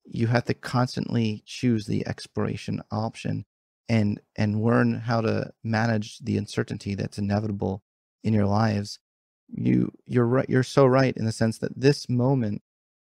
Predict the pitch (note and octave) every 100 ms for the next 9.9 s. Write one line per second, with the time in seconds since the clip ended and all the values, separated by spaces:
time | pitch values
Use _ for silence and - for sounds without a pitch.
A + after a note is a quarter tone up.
0 | _ _ - C#3 B2 A2 A2 A2 - G#2+
1 | A2+ - A#2+ B2+ A2+ - - - G#2 G#2
2 | - _ _ _ _ - B2+ A#2 - F3
3 | C3 - - E2 - - B2+ - C#3+ C3+
4 | G#2+ - - - - C3 C3+ A#2 - -
5 | B2 C3 A#2 - - - D#3 C#3 B2 -
6 | B2+ - A2+ G#2 G#2 - - _ _ _
7 | _ _ _ _ _ A#2+ A2+ B2 A2+ C#2
8 | A#2+ A#2 C#3 - B2+ B2 F#2+ F#2+ G#2+ G#2
9 | A2+ - A#2+ G#2+ G2 G2+ G#2+ G#2 G#2+